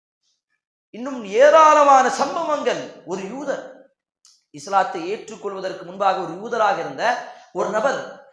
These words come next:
ரசூலுல்லாஹ்விடம், ரசூலுல்லாஹ் அந்த யூதரிடம் கடன் வாங்கினாங்க. கடன் வாங்கின பிறகு அந்த தவணை முடிவதற்கு முன்பாகவே அந்த யூதர் ரசூலுல்லாஹ்வுடைய சட்டையை பிடித்து,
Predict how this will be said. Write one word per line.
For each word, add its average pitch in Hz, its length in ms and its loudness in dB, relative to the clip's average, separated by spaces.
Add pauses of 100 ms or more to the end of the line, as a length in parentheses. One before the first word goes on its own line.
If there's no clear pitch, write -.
(160)
ரசூலுல்லாஹ்விடம், 240 720 0
ரசூலுல்லாஹ் 233 640 2
அந்த 196 200 -6
யூதரிடம் 247 600 -4
கடன் 294 380 -2
வாங்கினாங்க. 151 520 -8 (520)
கடன் 254 400 -2
வாங்கின 220 320 0
பிறகு 190 680 -8
அந்த 208 300 -6
தவணை 285 400 4
முடிவதற்கு 262 580 -4
முன்பாகவே 226 580 2
அந்த 247 200 -4
யூதர் 233 340 -4
ரசூலுல்லாஹ்வுடைய 220 580 -2
சட்டையை 214 580 -6
பிடித்து, 214 440 -12